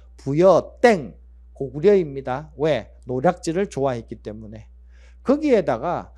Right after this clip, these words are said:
사람이 모여서 있는데 가보면은 좌식자라고요. 앉아서 맨날 밥 먹고 고스톱 치는 인간이 있었어요. 앉을 좌, 먹을 식. 일은 안 하고요. 만 명이나 있었대요. 왜? 남의 그 이제 빼앗아 왔으니까 우리 고스톱이나 치고 놀다가 또 배고프면은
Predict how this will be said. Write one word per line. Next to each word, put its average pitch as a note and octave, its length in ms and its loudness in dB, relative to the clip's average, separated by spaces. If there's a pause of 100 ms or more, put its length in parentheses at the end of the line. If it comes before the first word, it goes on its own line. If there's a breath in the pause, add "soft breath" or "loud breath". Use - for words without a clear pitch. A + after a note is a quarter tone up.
(100)
사람이 C#4 460 4
모여서 F#3+ 600 6
있는데 F3 300 -2
가보면은 C3 600 -4
좌식자라고요. D#3 920 2
앉아서 D3+ 880 2 (340 soft breath)
맨날 A3 340 4
밥 C#3 160 -4
먹고 G3 360 -6
고스톱 F3+ 440 4
치는 D#3 320 -2
인간이 B2+ 320 -2
있었어요. A2+ 540 -6 (240 loud breath)
앉을 G3 400 4
좌, F3 260 4
먹을 C#3 340 -8
식. - 280 -16 (220)
일은 G3 400 4
안 A#2+ 180 -2
하고요. C#3 340 -6 (260 soft breath)
만 D#3 340 -4
명이나 A#3+ 380 0
있었대요. C3 600 -10 (520)
왜? F3+ 280 -6 (180 soft breath)
남의 A3+ 340 4
그 F3 100 -2
이제 D#3 240 -4
빼앗아 F#3 380 2
왔으니까 D#3+ 600 -4
우리 C#3 180 -8
고스톱이나 E3 600 -4
치고 D3+ 320 -6
놀다가 D#3 480 0
또 C#3 100 -4
배고프면은 E3+ 680 -6